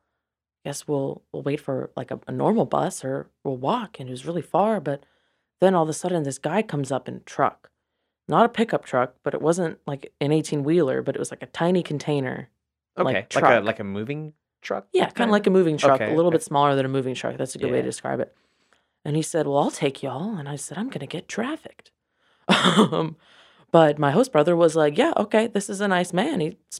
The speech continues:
Speaker 1: probably on strike too." And we all piled in the back of the truck.
Speaker 2: That's
Speaker 1: And he
Speaker 2: interesting.
Speaker 1: shut the door. <laughs>
Speaker 2: Yeah.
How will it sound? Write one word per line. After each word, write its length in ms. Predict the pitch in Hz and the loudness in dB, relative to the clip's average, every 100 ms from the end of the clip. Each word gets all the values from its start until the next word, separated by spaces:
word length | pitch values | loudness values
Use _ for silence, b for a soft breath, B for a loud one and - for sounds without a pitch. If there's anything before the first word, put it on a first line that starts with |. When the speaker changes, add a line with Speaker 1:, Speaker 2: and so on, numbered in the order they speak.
| - | -4
Speaker 1:
probably 260 | 139 160 156 | 2 4 4
on 120 | 160 | 2
strike 280 | - 170 165 | 0 -2 2
too." 300 | 226 214 - | 0 0 -4
And 340 | 156 160 165 | -6 -4 -4
we 140 | 156 160 | -2 0
all 200 | 156 170 | 0 -2
piled 420 | - 165 165 170 | -4 -2 0 0
in 60 | 170 | -4
the 80 | |
back 280 | 170 151 - | -4 -6 -8
of 100 | 160 | -8
the 80 | - | -8
truck. 480 | - 196 175 - - _ _ _ | -8 -8 -10 -12 -20 _ _ _
Speaker 2:
That's 80 | 254 | 2
Speaker 1:
And 80 | 202 | 4
he 100 | 196 | 4
Speaker 2:
interesting. 440 | 196 - - 73 | 0 -10 -14 -10
Speaker 1:
shut 300 | - - 208 | -6 -4 0
the 60 | - | 2
door. 220 | 180 135 - - | 4 4 0 2
<laughs> 100 | 240 | 2
Speaker 2:
Yeah. 340 | 190 117 | 6 6